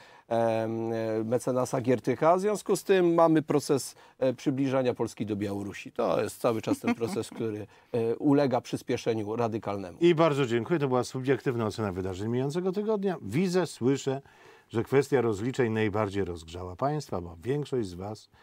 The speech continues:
Speaker 2: do tego nawiązuje. To jest w tym między innymi kwestia finansowania partii politycznych, bo temu dziś była poświęcona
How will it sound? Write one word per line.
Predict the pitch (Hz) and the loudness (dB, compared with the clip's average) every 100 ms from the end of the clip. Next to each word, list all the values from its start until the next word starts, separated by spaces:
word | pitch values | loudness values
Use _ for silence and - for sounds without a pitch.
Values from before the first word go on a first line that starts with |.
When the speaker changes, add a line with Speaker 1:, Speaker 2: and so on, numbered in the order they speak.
| - _ - | -20 _ -4
Speaker 2:
do | 117 | 0
tego | 117 110 | 2 2
nawiązuje. | 110 104 113 123 110 87 | 0 0 0 0 0 0
To | 120 | -2
jest | 147 - | -6 -10
w | |
tym | - 156 143 | -6 -4 -2
między | 135 123 | -2 -2
innymi | 117 113 104 | -2 -2 -4
kwestia | - 98 - 87 - - - _ | -4 -6 -6 -10 -12 -20 -20 _
finansowania | - 127 117 117 113 101 | 0 0 2 2 2 2
partii | 107 90 90 | -2 -4 -6
politycznych, | 90 90 160 160 - | -6 -2 -4 -4 -4
bo | 95 | -6
temu | 90 90 90 | -6 -6 -6
dziś | 90 87 | -8 -6
była | 92 | -6
poświęcona | 82 90 - 87 90 85 | -6 -10 -10 -10 -8 -10